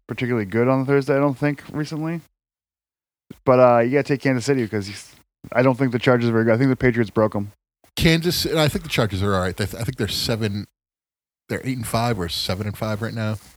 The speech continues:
Speaker 2: Um, they're okay, but the Chiefs just beat the shit out of the Vegas team.
Speaker 1: Well, yeah, the <laughs> Vegas team. The Vegas team sucks.
Speaker 2: Yeah,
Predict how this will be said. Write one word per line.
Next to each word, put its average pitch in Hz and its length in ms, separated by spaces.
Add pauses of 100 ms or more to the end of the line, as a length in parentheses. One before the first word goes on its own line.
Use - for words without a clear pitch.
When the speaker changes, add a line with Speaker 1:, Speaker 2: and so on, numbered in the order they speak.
(260)
Speaker 2:
Um, 87 420 (480)
they're 143 160
okay, 80 320 (440)
but 92 200 (920)
the 139 80
Chiefs - 300
just - 220
beat 110 160
the - 100
shit - 480
out 82 180
of 82 240
the 78 280 (100)
Vegas 82 600 (100)
team. 82 480
Speaker 1:
Well, 262 160
yeah, 233 220
the 127 180
<laughs> - 0
Vegas - 400
team. - 260 (600)
The 139 100
Vegas 214 360
team 147 340
sucks. - 920
Speaker 2:
Yeah, 85 320